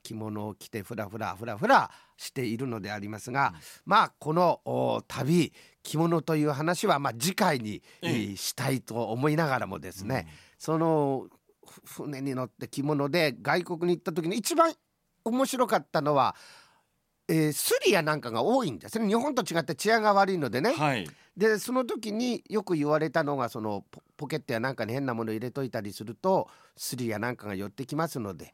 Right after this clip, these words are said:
Speaker 1: 気をつけてくださいと言われた時にですね、
Speaker 2: はい。
Speaker 1: 着物で行くとね、
Speaker 2: ええ。
Speaker 1: わからんのですよ。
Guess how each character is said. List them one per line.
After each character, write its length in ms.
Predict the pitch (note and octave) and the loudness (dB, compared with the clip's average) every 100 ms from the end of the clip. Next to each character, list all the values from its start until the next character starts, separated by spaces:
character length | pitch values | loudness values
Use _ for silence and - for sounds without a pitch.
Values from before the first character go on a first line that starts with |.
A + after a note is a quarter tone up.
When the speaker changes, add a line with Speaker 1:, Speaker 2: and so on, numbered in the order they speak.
| _ _ | _ _
Speaker 1:
気 160 | - A#2+ | -10 -10
を 60 | |
つ 100 | - | -8
け 100 | A#2 | -12
て 140 | F#2+ G#2 | -14 -14
く 100 | A2+ | -4
だ 160 | D#3 | -4
さ 220 | - A#3 | 2 2
い 100 | G#3+ | 2
と 120 | - F#2+ | -2 -8
言 100 | G2+ | -6
わ 80 | |
れ 100 | A#2 | -6
た 140 | A2+ A2+ | -6 -6
時 240 | B2 A2+ | -8 -8
に 120 | G2 | -10
で 120 | F2 F2 | -10 -14
す 120 | F#2+ | -14
ね、 200 | F2+ D2 | -14 -12
Speaker 2:
は 140 | - | -4
い。 100 | A#2+ - _ | -4 -6 _
Speaker 1:
着 140 | - C4 | 0 4
物 300 | D4 C#4+ A3+ | 6 4 6
で 120 | G#3+ | 4
行 120 | F3 | 2
く 100 | - | -6
と 120 | - | -6
ね、 240 | B2+ F#2+ - | -4 -4 -6
Speaker 2:
え 220 | C3+ B2+ E2 | -4 -4 -6
え。 140 | _ _ _ _ | _ _ _ _
Speaker 1:
わ 160 | A#2+ G3 | -2 0
か 180 | - D4 | 4 6
ら 120 | D4 | 6
ん 100 | G#3+ | 2
の 100 | A#2 | -8
で 120 | D3+ | -10
す 120 | - | -10
よ。 120 | E2 | -12